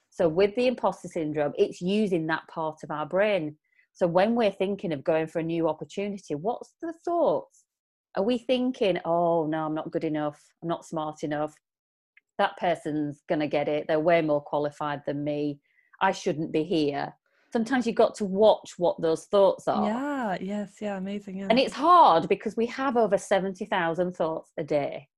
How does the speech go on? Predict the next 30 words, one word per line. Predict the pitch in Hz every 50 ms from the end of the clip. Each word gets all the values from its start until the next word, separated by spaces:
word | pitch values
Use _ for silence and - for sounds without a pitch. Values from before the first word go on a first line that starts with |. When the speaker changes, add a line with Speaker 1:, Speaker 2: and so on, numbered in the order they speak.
| _ _ _ _ _ -
Speaker 2:
Yeah. | 233 247 226 190 - - - - _ _ _ _ _ _ _ _ _ _ -
Speaker 1:
So | - 202 190
you're | 185 185 190 202 196
not | 226 - 233
gonna | 233 220 208
be | 226 214
able | 214 208
to | 208 - 202
watch | 190 180 - - - -
all | - 196 196 196 202 196
of | 180 - -
them, | 156 135 - - 160 180 196 - - -
but | - 220 208 - - -
just | - - 240 262 269 - - - -
start | - 233 240 240 - - -
to | - 202
be, | 180 185 180 175 160 147 147 147 160 180 180 - _ _ _ _ _ _ -
you | 196 202 220
know, | 208 185 - -
a | 180
detective. | 180 202 196 - - 233 - - - - - 180 147 147 -
<laughs> | - -
Start | - 233 220 - 233 - -
to | - 247
watch | 185 185 214 226 175 - - 180 - - -
the | - 170
thoughts | 170 - - 185 185 175 - - - 175
that | 156 -
you | 156 151 151
have, | - - 165 156 143 127 131